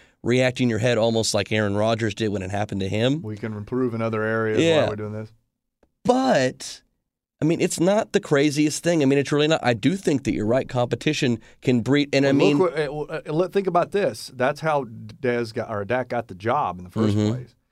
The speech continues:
Speaker 2: And number two, we don't have anyone, I mean, Cooper Rush.
Speaker 1: Yeah.
Speaker 2: And we saw he, he, we needed him for five games this year.
Speaker 1: And,
Speaker 2: He
Speaker 1: you know,
Speaker 2: went
Speaker 1: he's actually
Speaker 2: four and one.
Speaker 1: gone now.
Speaker 2: And, yeah, he's gone.
Speaker 1: He's
Speaker 2: So
Speaker 1: put
Speaker 2: let's say you get a rookie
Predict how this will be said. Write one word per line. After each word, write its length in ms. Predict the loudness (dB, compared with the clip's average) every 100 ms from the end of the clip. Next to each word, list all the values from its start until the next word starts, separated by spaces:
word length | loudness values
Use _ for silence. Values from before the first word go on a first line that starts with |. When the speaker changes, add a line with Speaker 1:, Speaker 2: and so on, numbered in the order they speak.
| _ _ -8
Speaker 2:
And 80 | -4
number 200 | -4 -2
two, 560 | 0 0 0 -4 -10 _ _ _ _ _ _ _ -4
we 100 | -2
don't 160 | 0
have 200 | 2 0
anyone, 440 | 0 -2 -4 -6 -10 -14
I 40 |
mean, 120 | -14
Cooper 320 | -4 -4 -2
Rush. 520 | -2 0 0 -2 -10 -20 _ 0
Speaker 1:
Yeah. 160 | 2
Speaker 2:
And 80 | 2
we 100 | 0
saw 280 | 0 0 0
he, 180 | -2 -4
he, 140 | -6
we 160 | -6 -4
needed 260 | -4 -2 -2
him 140 | -4
for 140 | -4 -6
five 360 | -4 -2 -4
games 360 | -6 -8 -8 -10
this 240 | -12 -14
year. 120 | -6
Speaker 1:
And, 60 | 0
Speaker 2:
He 40 | 4
Speaker 1:
you 40 |
know, 60 | 4
Speaker 2:
went 60 |
Speaker 1:
he's 140 | 4 2
actually 280 | 2 2 2
Speaker 2:
four 80 |
and 0 |
one. 120 | 2 2
Speaker 1:
gone 140 | 0
now. 260 | -2 -8 -18 _ -10
Speaker 2:
And, 200 | -4 -2
yeah, 240 | -2 -2
he's 200 | -4 -4
gone. 380 | -4 -4 -6 -12 _ -2
Speaker 1:
He's 260 | 0 2
Speaker 2:
So 100 | 2
Speaker 1:
put 80 | 2
Speaker 2:
let's 160 | 2 2
say 100 | 0
you 180 | 0 -2
get 140 | -2
a 60 | 0
rookie 540 | -2 -4 -8 -8